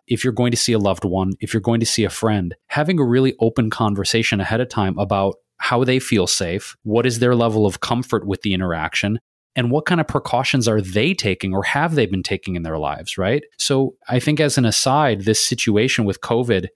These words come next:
has created an opportunity to have even better communication about boundaries and safety and comfort with the people that we love, you know? So that's one thing I made sure to do before I came out here was like, "Hey,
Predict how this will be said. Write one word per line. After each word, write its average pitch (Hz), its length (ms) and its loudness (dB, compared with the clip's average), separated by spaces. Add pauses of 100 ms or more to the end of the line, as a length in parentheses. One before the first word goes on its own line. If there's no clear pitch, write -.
has - 180 -2
created 123 400 2
an 104 100 0
opportunity 110 680 2
to 101 260 0
have 107 240 -2
even 98 280 -2
better 101 280 0
communication 110 800 0
about 104 340 -2
boundaries 101 560 0
and 98 140 -4
safety 120 520 -2
and 104 160 -4
comfort 175 540 -4
with 120 140 0
the 117 80 0
people 120 280 0
that 104 140 0
we 95 100 0
love, 90 400 0
you 110 100 0
know? 98 240 0
So 107 280 -2
that's 139 240 -2
one 135 120 2
thing 127 140 2
I 117 60 2
made 110 200 2
sure 113 160 0
to 95 100 -6
do 110 120 4
before 98 240 0
I 92 40 0
came 92 200 -2
out 127 140 2
here 95 140 -2
was 87 180 -4
like, 87 160 -6
"Hey, 101 220 -2